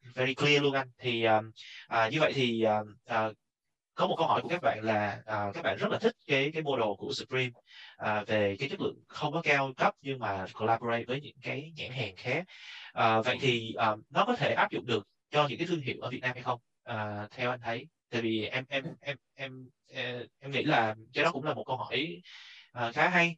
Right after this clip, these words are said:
Speaker 1: là tại vì làm sao mà mình có thể áp dụng được cái, cái, cái, cái mô hình đó ở thị trường Việt Nam? À, nó có khó hay không? Hay là như thế nào?
Speaker 2: Anh nghĩ rằng là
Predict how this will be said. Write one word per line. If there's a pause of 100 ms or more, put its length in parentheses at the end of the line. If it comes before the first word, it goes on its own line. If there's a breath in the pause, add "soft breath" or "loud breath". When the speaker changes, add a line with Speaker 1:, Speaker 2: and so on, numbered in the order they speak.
Speaker 1:
là
tại
vì
làm
sao
mà
mình
có
thể
áp
dụng
được
cái, (160)
cái,
cái,
cái
mô
hình
đó
ở
thị
trường
Việt
Nam? (1000 soft breath)
À, (240)
nó
có
khó
hay
không? (220)
Hay
là
như
thế
nào? (1500)
Speaker 2:
Anh
nghĩ
rằng
là